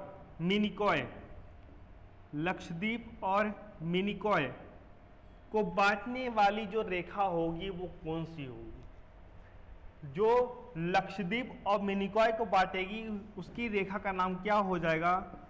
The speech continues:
तो ये भी सुन लो, ये भी आपके एग्जाम में आता है, वो हो जाएगा आपका नाइन डिग्री चैनल। क्या हो जाएगा? नाइन डिग्री चैनल हो जाएगा, नाइन डिग्री चैनल हो जाएगा।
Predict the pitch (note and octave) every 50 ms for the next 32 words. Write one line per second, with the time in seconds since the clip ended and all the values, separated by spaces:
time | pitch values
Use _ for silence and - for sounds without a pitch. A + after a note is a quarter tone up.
0 | - - - - - - E3+ F3 F3+ F#3 A3 - - G3+ F#3 G3 G3 F#3+ F#3+ F#3
1 | F#3+ A3 G#3 F3+ A3 - F#3 G#3+ G#3+ G3+ F3 F3+ F3+ F#3 F#3+ E3+ D3 - D#3+ D#3+
2 | D#3 D#3+ D#3+ F#3+ F3+ E3 D#3 D#3 E3+ F3 - - - - - - - - - -
3 | - C#3+ D#3+ G3 G3+ F#3+ F#3+ F#3 F3 F3 E3+ E3 D#3+ D#3 D3 - E3 E3 F3 F#3
4 | F#3 - - - - - - - - - - - - - - D3+ D#3+ E3 E3 F3
5 | F#3+ F#3+ F#3+ E3 D#3+ D#3 D#3 E3+ F3 E3+ - E3+ C#3 B2 A2 A2 - - - -
6 | - F3 F3 F3+ F3+ F#3+ F3+ F3 E3+ D3+ C3 A#2+ - - - - - - - -
7 | - - - - - - - - D3+ D#3 E3 E3+ F3+ G3 G#3 G#3+ G#3 F3+ E3+ E3
8 | E3 F#3 G3+ G#3 - - - - - - - - - F#3+ E3+ E3+ D#3+ D3+ C#3+ C3+
9 | B2 B2+ A#2+ A#2 A2+ A#2 A#2 A#2+ - - - - - - - - - - - -
10 | - - - D3 D3+ D3+ D#3+ F3 F#3+ F#3+ F3 D#3+ D#3+ D#3 F3 F#3+ F#3+ - - -
11 | - - - - - - - - - - - - - - - - - - - -
12 | - - - F3 E3+ E3+ E3 D#3 C#3 C#3 B2+ C3 A#2+ A#2+ A#2+